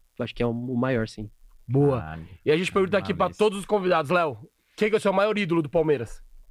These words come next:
Speaker 1: Nossa senhora.
Speaker 2: Porque o Marcão, você não vivenciou. Tá,
Speaker 3: Ah.
Speaker 2: dois mil e oito, beleza, mas você não pegou o, o suco do Marcos, né? Você pegou o
Speaker 1: Eu não
Speaker 2: final
Speaker 1: peguei o
Speaker 2: dele.
Speaker 1: melhor, mas o Marcos tá lá no, nos tops, cara. Eu acho que vai ficar entre, acho que entre o Dudu e o Abel, cara.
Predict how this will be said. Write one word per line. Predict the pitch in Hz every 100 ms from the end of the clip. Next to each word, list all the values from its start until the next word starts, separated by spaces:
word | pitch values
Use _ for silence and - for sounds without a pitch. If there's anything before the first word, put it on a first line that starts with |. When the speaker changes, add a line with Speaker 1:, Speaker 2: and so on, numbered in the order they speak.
| - -
Speaker 1:
Nossa | 151 135 - 120
senhora. | - 131 123 110 - _ - - - _ _ _
Speaker 2:
Porque | 214 320
o |
Marcão, | 330 302 - 269 349 214 151 -
você | 262
não | 302
vivenciou. | 311 320 349 359 349 320 - _ _ _
Tá, | 196
Speaker 3:
Ah. | 165
Speaker 2:
dois | 160
mil | 190 226
e |
oito, | 190 -
beleza, | 185 175 190
mas | 196 -
você |
não | 233
pegou | 240 208 196 247 285 269
o, | - _ -
o | 202
suco | - 294 262 220
do | 190
Marcos, | 170 147 - 143
né? | 160
Você | -
pegou | 175 190
o |
Speaker 1:
Eu | -
não | 156
Speaker 2:
final | -
Speaker 1:
peguei | - 156
o |
Speaker 2:
dele. | 165
Speaker 1:
melhor, | 180 139 131 120
mas | 113 117
o | 120
Marcos | 120 113 -
tá | - 147
lá | 151
no, | 139 156 170 180 180
nos | 180 185 - -
tops, | - 135 117 -
cara. | - 117 110 107 107
Eu | 120
acho | 123 -
que | -
vai | 127 131
ficar | - - - 127
entre, | 120 135 165 - 120 117 _ _ _ _ _
acho | - -
que | 151
entre | 165
o | 165
Dudu | 147 190 131 160
e | 208
o | 349
Abel, | 349 131 123
cara. | - -